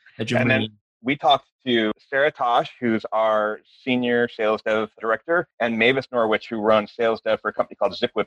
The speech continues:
Speaker 2: in Seattle. And we really talked about the role of sales development in an A B M program and how S D Rs are really the backbone of an A B M program.
Speaker 1: Yes.
Speaker 2: They are, you know what, and, and this really put the finest point on it,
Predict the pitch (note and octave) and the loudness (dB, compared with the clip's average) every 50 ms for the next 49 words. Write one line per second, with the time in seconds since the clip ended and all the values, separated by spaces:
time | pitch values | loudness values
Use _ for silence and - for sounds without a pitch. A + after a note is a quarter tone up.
0 | _ - G2+ G2 - - G2 G2 F#2+ F#2+ F2+ F2+ E2 D2 - _ _ _ _ - | _ -12 -16 -16 -14 -6 -2 2 2 2 2 2 -2 -4 -6 _ _ _ _ -4
1 | A2+ A2 G#2+ G#2+ G#2+ A2 B2 C#3+ F3 G3+ G3+ G3+ - F3 D3 C3+ _ A#2+ B2 - | -2 0 2 2 0 0 0 -2 0 0 0 0 0 -2 -2 -2 _ -2 -2 -2
2 | - - G#2 G2 G2+ G#2 G#2+ G#2+ G#2+ G2+ G2 - - - G#2 G#2 G2+ F#2+ - F#2 | -2 -4 -4 0 0 2 2 2 0 -2 -4 -4 -4 0 2 2 2 0 -2 -4
3 | E2+ F2+ F#2 F#2+ - - F#2 F2 - F2+ F2+ F2+ F2+ F#2 - F2+ F2+ F2+ F2 F2 | -2 0 0 0 -2 -4 -8 -6 -6 -4 -4 -2 -2 -2 0 0 0 0 0 0
4 | F2 E2+ - - E2+ E2 E2 E2 E2 E2+ E2 - F#2+ F#2+ F#2+ - B2+ C#3 - - | -2 -2 -2 -4 -4 -2 -2 -4 -6 -8 -6 -4 -2 -2 0 0 0 -2 -2 -6
5 | B2 A2+ A2 G#2 G2 - G2 F#2 F2+ F#2 G2 F#2+ F#2 F#2 - F#2 _ - F2+ F2 | -4 0 0 0 0 -2 -4 -4 -2 -2 0 0 0 -2 -2 -4 _ -6 -4 -4
6 | F#2 - - - F#2 F#2 F#2 F2+ D2+ E2+ - F2+ - - F2 F2 F2 F2 F2 E2 | -4 -4 -4 -4 -2 -2 0 0 -2 -2 -2 -4 -6 -4 -2 -2 -2 -2 -2 -2
7 | E2 E2+ E2 _ - F2 E2+ G#2 G#2+ G#2 E2 - - - _ _ _ - B2+ C#3+ | -4 -4 -4 _ -4 -2 0 0 0 -2 -4 -8 -10 -12 _ _ _ -6 -2 0
8 | E3 D#3 B2+ _ A2+ A#2 A2 G#2 G#2 A#2 B2 C3+ _ - G2 _ - - G#2 G#2 | 0 0 -2 _ -10 -6 -4 -2 0 2 0 0 _ -10 -20 _ -4 -2 0 0
9 | G#2 - G#2 G#2 G2+ G#2 - - A#2 G#2+ - - A2 - G#2 - - G2+ G2+ G2+ | 2 2 0 0 0 -2 0 0 0 0 0 0 -4 -4 -4 -2 0 0 0 0
10 | - - - B2+ C#3 A#2+ F#2+ F2+ F#2 - | -4 -4 -4 -2 0 0 0 0 -2 -4